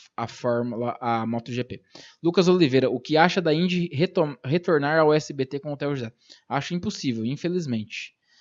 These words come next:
É, seria excelente, mas infelizmente, galera, Fórmula Indy, automobilismo, esporte a motor não dá audiência. A Globo só passa a Fórmula um ao vivo porque os horários da, da, da Fórmula um,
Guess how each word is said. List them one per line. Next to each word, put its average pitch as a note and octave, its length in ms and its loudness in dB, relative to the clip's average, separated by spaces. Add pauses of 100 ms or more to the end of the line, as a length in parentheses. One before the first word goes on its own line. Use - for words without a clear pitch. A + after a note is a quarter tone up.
(300)
É, A#2+ 500 -2
seria C3 460 -2 (260)
excelente, E3+ 640 -2
mas F3 480 -2 (280)
infelizmente, G#3 600 2
galera, C3+ 300 2
Fórmula E3 400 0
Indy, E3 220 -2
automobilismo, D#3 720 -4
esporte D3+ 340 -2
a D#3+ 40 -4
motor D3 300 -4
não G3 160 -4
dá E3 120 -2
audiência. C#3+ 520 -2 (380)
A A#2 100 -2
Globo D3+ 320 0
só A#3 160 0
passa F3 360 0
a A3+ 40 -2
Fórmula F3 380 -2
um D3 160 -4
ao C#3 160 0
vivo D#3 340 -2
porque D3 280 -6
os E3 180 -2
horários D#3+ 380 0
da, D3 120 -2 (300)
da, A#2+ 480 -2
da A2+ 160 -10
Fórmula C3+ 460 -2
um, D#3 340 -2